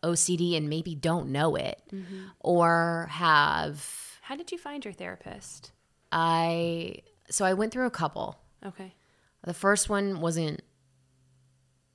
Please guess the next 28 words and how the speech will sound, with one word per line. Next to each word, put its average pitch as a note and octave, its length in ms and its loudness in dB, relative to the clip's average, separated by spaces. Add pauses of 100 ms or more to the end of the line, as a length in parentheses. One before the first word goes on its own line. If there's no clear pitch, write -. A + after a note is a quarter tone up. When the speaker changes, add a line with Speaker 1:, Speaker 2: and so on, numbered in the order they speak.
(360)
Speaker 1:
I, - 160 6
I, G3+ 480 8
I, A3 280 6 (100)
I G3 60 2
strongly G#3+ 420 4
felt F#3+ 220 0
like E3+ 140 2
I E3 100 2
needed D3 320 -2
an C3+ 180 -6
O D3+ 120 2
C D#3 220 0
D C#3+ 140 -4
specialist. - 560 -2
So D3+ 380 4
Speaker 2:
Yeah. D#3 80 2
Speaker 1:
I D3+ 40 0
went D#3+ 180 2
online C#3+ 760 2
and D3 120 -2
I C#3+ 120 2
wrote C#3+ 280 -2
O D3 140 -2
C D3 220 -4
D C#3+ 100 -6
specialist C3+ 500 -2
Atlanta. C3+ 760 -4
Speaker 2:
Okay. F#3+ 280 -12